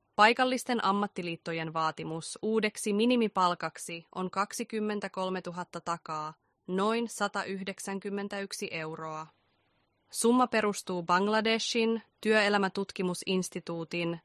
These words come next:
tekemään tutkimukseen maan kustannustasosta. Bangladeshin hallituksella on lakisääteinen velvollisuus tarkastaa vaateteollisuuden minimipalkkoja viiden vuoden välein.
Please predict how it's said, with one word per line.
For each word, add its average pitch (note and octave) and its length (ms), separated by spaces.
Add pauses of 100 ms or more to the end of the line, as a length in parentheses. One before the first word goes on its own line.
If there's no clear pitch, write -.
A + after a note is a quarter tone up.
(120)
tekemään F3+ 420
tutkimukseen F3+ 1000
maan F#3 320
kustannustasosta. F3+ 1160 (640)
Bangladeshin A3 720
hallituksella E3+ 960 (260)
on F#3 200
lakisääteinen F#3 800
velvollisuus F3 800
tarkastaa F3+ 600
vaateteollisuuden E3+ 1120
minimipalkkoja F3 1040
viiden F3 400
vuoden E3 340
välein. D#3+ 420